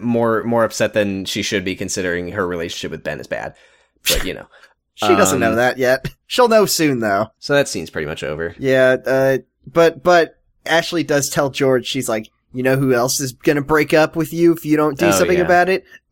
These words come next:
Speaker 2: Anne, so you better call her now." And then he says, "No."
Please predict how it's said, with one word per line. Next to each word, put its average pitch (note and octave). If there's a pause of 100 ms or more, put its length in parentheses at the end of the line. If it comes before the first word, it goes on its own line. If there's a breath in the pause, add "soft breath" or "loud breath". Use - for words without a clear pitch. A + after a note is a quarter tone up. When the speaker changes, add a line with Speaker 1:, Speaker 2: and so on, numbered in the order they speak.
(320)
Speaker 2:
Anne, B2+
so C#3
you C#3+
better C3
call D3+
her E3
now." B2+
And A2+
then A#2
he A2
says, G#2
"No." G2